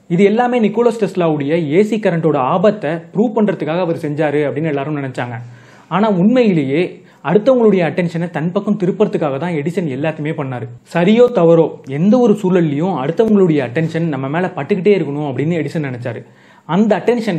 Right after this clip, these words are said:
தான் நிக்கோலஸ் டெஸ்லாவை விட எடிசனை ரொம்ப பவர்ஃபுல்லா ஆக்குனுச்சு. ராபர்ட் கிரீனும் பவர் அடையறதுக்கான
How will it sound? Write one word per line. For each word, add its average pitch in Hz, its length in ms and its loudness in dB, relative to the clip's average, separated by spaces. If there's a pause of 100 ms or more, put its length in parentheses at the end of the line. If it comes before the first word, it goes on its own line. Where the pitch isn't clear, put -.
தான் 151 240 -2
நிக்கோலஸ் 208 400 2
டெஸ்லாவை 160 460 -2
விட 131 140 -4 (240)
எடிசனை 160 400 -4
ரொம்ப 143 220 -6
பவர்ஃபுல்லா 147 380 -6
ஆக்குனுச்சு. 127 340 -8 (220)
ராபர்ட் 202 320 2
கிரீனும் 190 320 2
பவர் 170 260 0
அடையறதுக்கான 160 640 -2